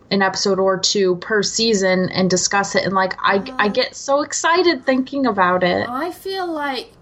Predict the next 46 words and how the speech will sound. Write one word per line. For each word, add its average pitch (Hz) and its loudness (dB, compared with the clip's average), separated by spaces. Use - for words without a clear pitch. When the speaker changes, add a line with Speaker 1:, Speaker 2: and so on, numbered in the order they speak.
Speaker 2:
if 240 -12
we 233 -6
do 226 -6
that, - -4
that's 226 -2
the 220 -14
thing, 226 -2
I 214 4
feel 294 0
like 269 2
if 233 -10
we 226 -6
do 202 -2
rewatch, 196 -2
that 185 -8
I'm 202 2
gonna 190 0
have 196 -4
to 185 -8
listen 185 -4
to 196 -4
our 160 4
episodes 160 -4
to - -8
see 180 2
what 165 0
we 170 -2
said 185 0
and 175 0
then 165 0
be 180 -2
like, 165 2
"Hey, 175 0
remember 170 -2
when 170 -2
we 160 -2
said 160 -4
that? 160 2
How - -8
stupid," - -8
if 240 -2
you 247 0
know 220 4
what 180 2
I - 0
mean. 170 -2